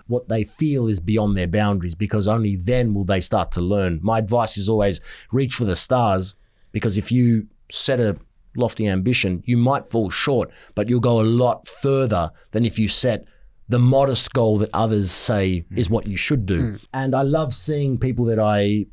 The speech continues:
Speaker 1: speak with or educate or help grow and flourish and become better versions of themselves,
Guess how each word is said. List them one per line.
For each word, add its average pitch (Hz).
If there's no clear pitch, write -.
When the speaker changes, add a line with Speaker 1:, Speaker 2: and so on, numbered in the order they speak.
Speaker 1:
speak -
with 135
or 104
educate 120
or 95
help 123
grow 135
and 101
flourish 127
and 104
become 110
better 101
versions 101
of 98
themselves, 92